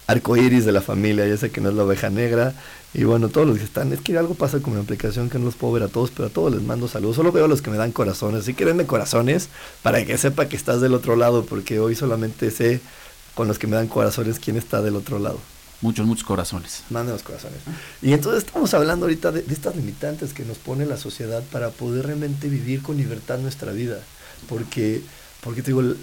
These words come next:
Speaker 1: lo que hace de repente mamá, papá o las personas mayores que cuidan a los niños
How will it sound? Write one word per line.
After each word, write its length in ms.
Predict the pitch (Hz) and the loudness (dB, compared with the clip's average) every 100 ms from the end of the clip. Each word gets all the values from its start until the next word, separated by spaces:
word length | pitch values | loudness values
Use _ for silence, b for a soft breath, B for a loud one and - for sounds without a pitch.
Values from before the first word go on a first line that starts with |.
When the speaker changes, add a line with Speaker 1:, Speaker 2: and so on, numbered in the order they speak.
| - - | -10 -8
Speaker 1:
lo 160 | 110 | -6
que 100 | 107 | -4
hace 420 | 120 - 135 131 - | -6 -2 -2 -2 -4
de 100 | - | -8
repente 600 | 113 104 117 113 - 120 | -8 -6 -6 -6 -2 -2
mamá, 400 | 110 98 107 117 | -2 -4 -2 -4
papá 380 | 117 110 117 117 | -4 -8 -4 -4
o 100 | 117 | -4
las 100 | 107 | -6
personas 480 | - 104 117 113 117 | -8 -8 -6 -6 -4
mayores 480 | 113 101 113 117 117 | -4 -2 -2 -2 -6
que 120 | - | -10
cuidan 320 | - 107 110 | -6 -4 -4
a 60 | 104 | -4
los 200 | 101 110 | -6 -6
niños 480 | 120 107 113 143 | -6 -6 -6 -8